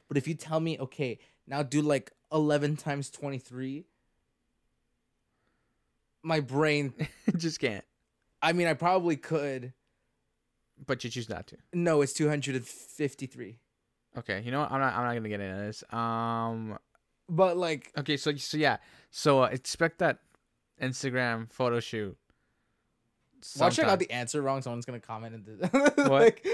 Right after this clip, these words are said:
Speaker 1: imagine I got the answer <laughs> I just gave wrong. Someone's gonna be like, "You're wrong." <laughs>
Speaker 2: Idiot. <laughs> No, um, uh, no, definitely, um, uh, w-, we're gonna do that sometime
Speaker 1: Yeah.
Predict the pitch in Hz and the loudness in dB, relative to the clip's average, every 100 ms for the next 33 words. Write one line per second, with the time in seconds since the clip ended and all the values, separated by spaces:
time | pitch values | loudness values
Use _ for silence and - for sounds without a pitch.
0 | 466 - 165 160 175 175 151 147 156 120 | -2 -2 0 0 0 -4 -4 -6 -8 -8
1 | 135 - 180 - 240 - - 226 233 226 | -8 -6 -4 -4 -2 -2 0 0 0 0
2 | 160 131 147 151 156 147 147 131 120 107 | -4 -4 -6 -8 -10 -8 -6 -6 -8 -16
3 | 98 95 101 165 220 320 _ _ - 403 | -18 -20 -8 -8 -8 -14 _ _ 0 0
4 | 453 294 - 101 80 - 160 127 147 - | 0 -6 -8 -10 -10 -6 -2 2 2 0
5 | 202 - 190 135 123 123 117 - 101 - | -8 0 2 4 4 2 0 -8 -10 -8
6 | 143 127 127 135 151 139 113 110 104 95 | -6 -2 -2 0 -2 -2 -4 -4 -6 -10
7 | - 110 101 - 131 156 147 160 151 131 | -6 -4 -2 -4 -4 2 2 4 2 2
8 | 139 135 - - - 123 127 135 131 135 | 4 2 0 -12 -4 -2 0 0 0 -4
9 | - _ - 104 107 | -10 _ -14 -6 -6